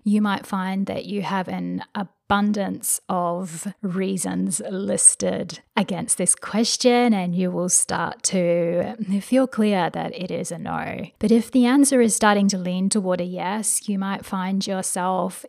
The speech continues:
in a similar scenario to what I did, and that was realizing that it was actually a pretty sad scenario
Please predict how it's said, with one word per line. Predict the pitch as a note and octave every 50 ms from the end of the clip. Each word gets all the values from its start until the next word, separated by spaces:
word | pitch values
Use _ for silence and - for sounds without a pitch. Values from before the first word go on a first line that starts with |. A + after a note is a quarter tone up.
| _
in | - F#3 F#3 F#3 F#3
a | F#3+ - - - F#3+ G3+ G3+ G3+ G3 G3 F#3+ G3+ G3 A#3+ - - F3+
similar | - - B3+ B3 A#3 A3 A3 A3
scenario | A3 - G#3 F#3+ F#3 F#3 G3 A3 A3+ G#3 F3 D#3+ E3 -
to | - - G3+
what | F3+ F3+ F#3+ - -
I | F3 E3+ F3+ F#3
did, | - F#3 F3+ F3+ - E3+ F3+
and | F#3 F3 F3+ F3+ -
that | - G#3+ G3+ G3 G3 -
was | G3+ G#3 G3 F3+ F#3
realizing | F3+ F#3+ F#3 F#3+ F#3 F3+ E3+ E3+ F3+ F3+ - F#3 E3+ F3 F3 F3 F3+ E3
that | - E3+ - - - - - - - - _
it | - G#3 - F3+
was | G3+ G3+ F#3+ -
actually | - F3+ - - - - A3+ G3 G3+ G3 G3 F#3+ - -
a | G3+ G3
pretty | - - - - G#3 G3 F#3 F#3 F#3
sad | - - - - F#3 F3 E3+ F3+ F3+ F#3 F#3 - - - -
scenario | - - - F3+ D#3+ E3+ F3+ F3+ F3 F3+ - - - G3+